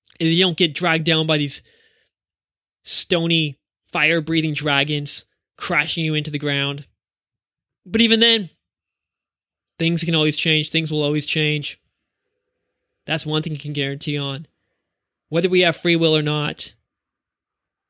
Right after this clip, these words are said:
the world is changing and you are too. Don't judge yourself for being the way you are or you're not,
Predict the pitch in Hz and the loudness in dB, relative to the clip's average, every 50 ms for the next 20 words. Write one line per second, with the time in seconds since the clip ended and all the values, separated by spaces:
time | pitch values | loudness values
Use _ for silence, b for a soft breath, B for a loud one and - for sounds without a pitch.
0 | _ _ _ - 151 147 156 160 165 160 170 160 - 190 160 156 - - - 156 | _ _ _ -8 -4 -2 0 2 4 4 4 2 2 0 0 0 0 0 2 2
1 | 156 156 147 156 151 151 - - 147 139 135 143 151 156 165 160 143 143 143 - | 2 2 2 0 0 0 -2 -6 -10 -8 -4 -4 -4 -2 -2 -4 -6 -6 -6 -4
2 | - 156 151 147 139 135 135 139 _ _ _ _ _ _ _ _ _ _ _ _ | -2 0 0 0 -2 -4 -8 -14 _ _ _ _ _ _ _ _ _ _ _ _
3 | _ _ _ _ _ _ _ _ _ _ _ _ _ _ _ 185 202 208 185 - | _ _ _ _ _ _ _ _ _ _ _ _ _ _ _ 0 0 2 2 2
4 | 170 151 147 - 165 147 - - 147 143 139 - - - - _ _ _ _ _ | 2 2 2 2 0 0 0 0 0 -2 -4 -6 -8 -14 -20 _ _ _ _ _
5 | _ _ _ _ _ _ - 156 143 160 165 156 156 156 156 156 151 151 147 151 | _ _ _ _ _ _ -8 -4 0 0 2 2 2 2 4 4 4 4 2 2
6 | 151 147 147 151 151 147 143 147 147 147 143 143 143 143 151 - - - | 0 0 0 0 -2 -2 -4 -4 -4 -4 -4 -4 -4 -6 -8 -10 -14 -18